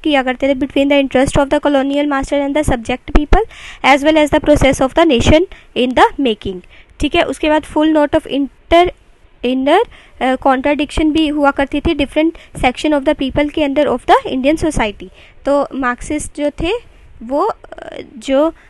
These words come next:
different soci-, different sections of लोग थे उनके बीच में कॉन्ट्राडिक्ट किया करते थे कि कुछ ऐसे हैं, कुछ वैसे हैं, मतलब कि यूनिटी नहीं है इतनी,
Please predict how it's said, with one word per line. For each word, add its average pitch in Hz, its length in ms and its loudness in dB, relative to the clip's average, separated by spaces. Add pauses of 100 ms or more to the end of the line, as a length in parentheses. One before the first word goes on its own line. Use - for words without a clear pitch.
(160)
different 285 720 -4 (360)
soci-, 247 760 -6
different 277 380 -4
sections 311 500 -4
of 302 160 -2 (280)
लोग 262 360 -2 (140)
थे 330 300 -6 (260)
उनके 302 320 0
बीच 277 240 -2
में 370 100 2
कॉन्ट्राडिक्ट 277 640 2
किया 247 240 0
करते 240 260 -4
थे 269 100 0
कि 349 340 2 (120)
कुछ 262 260 -4
ऐसे 254 340 0
हैं, 302 180 2 (200)
कुछ - 280 -6
वैसे 247 300 -2
हैं, 349 160 -2 (540)
मतलब 254 300 -6
कि 349 220 0
यूनिटी 285 440 -2
नहीं 233 360 -6
है 190 140 -8
इतनी, 180 300 -14